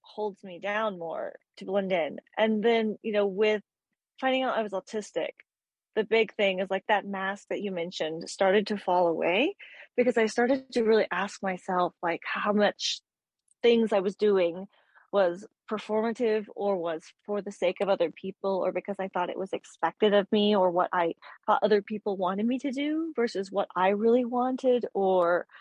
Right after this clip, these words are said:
uh, you know, if I was really being myself or being authentic or speaking, you know, what I felt was, like, my true feelings, and how I realized how much I was holding back. And so I started to let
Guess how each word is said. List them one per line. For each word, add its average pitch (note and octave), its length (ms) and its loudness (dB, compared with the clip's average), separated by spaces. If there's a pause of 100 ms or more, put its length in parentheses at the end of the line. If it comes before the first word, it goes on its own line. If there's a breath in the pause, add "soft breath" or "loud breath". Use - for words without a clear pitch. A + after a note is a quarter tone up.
(400 loud breath)
uh, F#3+ 200 2
you G3+ 140 -6
know, F3 80 0
if F#3+ 120 -4
I F#3+ 100 4
was G3 160 -2
really G#3 220 -2
being A3 320 -4
myself G3+ 440 -8
or G#3 80 -6
being F#3 280 -4
authentic F#3+ 560 -6
or E3+ 80 -2
speaking, F#3+ 580 -6
you G3 100 0
know, E3+ 140 2
what F#3+ 200 0
I F3+ 120 2
felt E3+ 340 0
was, F3 220 -4
like, F3 180 -2
my E3+ 160 -2
true G3 200 -6
feelings, A#3+ 540 0 (360 loud breath)
and G#3+ 140 0
how A3+ 200 0
I G#3+ 60 4
realized B3+ 380 2
how A3+ 160 -8
much - 400 -10 (340)
I G#3 80 0
was G3+ 120 -6
holding F#3+ 380 -8
back. G3 380 2
And G3 140 -2
so G#3 80 2
I G3+ 40 4
started G3 340 -2
to G3+ 100 -4
let F#3+ 260 4